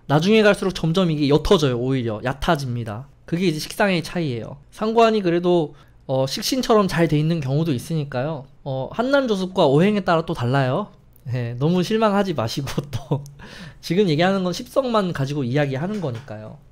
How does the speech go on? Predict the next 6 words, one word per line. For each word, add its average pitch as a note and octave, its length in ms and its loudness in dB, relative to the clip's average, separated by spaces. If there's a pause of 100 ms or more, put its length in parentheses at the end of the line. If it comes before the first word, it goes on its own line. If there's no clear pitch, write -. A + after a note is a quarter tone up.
(180)
자, D3+ 140 -8
그리고 B3 520 0 (220)
재성이 C4 460 4
강하다. E3+ 580 2 (240)
이건 G3 300 0
뭐예요? C#3+ 500 -2